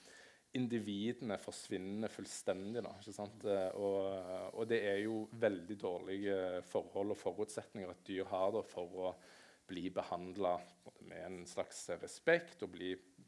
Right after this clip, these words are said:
sett, altså både med tanke på hvis det er visse lidelser iblant, ikke sant? Når du ser ned i denne bingen som er på en måte tett av rosa hud, så er det også, altså det er vanskelig å få øye på, på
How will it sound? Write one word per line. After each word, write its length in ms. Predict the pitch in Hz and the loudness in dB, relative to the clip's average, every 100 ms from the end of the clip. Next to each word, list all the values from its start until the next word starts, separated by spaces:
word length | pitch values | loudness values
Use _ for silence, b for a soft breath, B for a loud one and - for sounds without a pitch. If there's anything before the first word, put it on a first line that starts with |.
| - | -10
sett, 480 | - - - 151 - _ - - | -6 0 0 -2 -10 _ -8 -2
altså 220 | 104 104 | 0 0
både 540 | 101 92 80 - 120 127 117 | -2 -4 -4 2 4 4 2
med 160 | 104 | -2
tanke 320 | - 85 - | -4 -6 -10
på 220 | 104 92 90 90 B B B B | -8 -2 -2 -4 B B B B
hvis 220 | 104 - | -6 -2
det 60 | 95 - 98 | -4 -4 -2
er 320 | 90 104 107 | 4 6 6
visse 280 | 98 - - | 4 -4 -2
lidelser 760 | 98 107 90 82 113 - 117 101 | -2 -2 -4 -6 -6 0 0 0
iblant, 480 | 92 90 120 - 143 | 0 -4 -4 -8 -10
ikke 160 | 127 | -8
sant? 220 | 101 110 107 | -6 -4 -4
Når 100 | 95 | -8
du 60 | |
ser 240 | - 92 95 | -2 2 4
ned 280 | 87 87 | 2 -2
i 60 | 101 | -2
denne 260 | 95 85 95 92 - - - | -2 -2 0 -2 -6 -18 -4
bingen 400 | 107 92 95 101 | -2 -2 -6 -8
som 200 | - 110 | -4 -4
er 80 | 92 | -4
på 80 | - | -4
en 60 | 92 | -4
måte 100 | 95 | -4
tett 320 | - 120 - - | -2 -6 -4 -2
av 160 | 90 | -2
rosa 380 | 92 98 - 104 | -2 -6 0 0
hud, 280 | 95 117 131 - B B - | 2 2 0 -6 B B -12
så 120 | - | -10
er 200 | - 95 | 0 4
det 40 | 110 | 4
også, 240 | 92 135 139 | 4 4 0
altså 160 | - | -2
det 60 | 180 | -4
er 60 | 220 | -2
vanskelig 440 | 147 92 - 147 | -2 -4 -4 -4
å 40 | 156 | 0
få 140 | 147 | 2
øye 320 | 139 117 90 123 | 2 2 0 -2
på, 200 | - 160 147 135 127 120 117 - | 2 4 6 6 6 4 2 0
på 160 | 131 | 0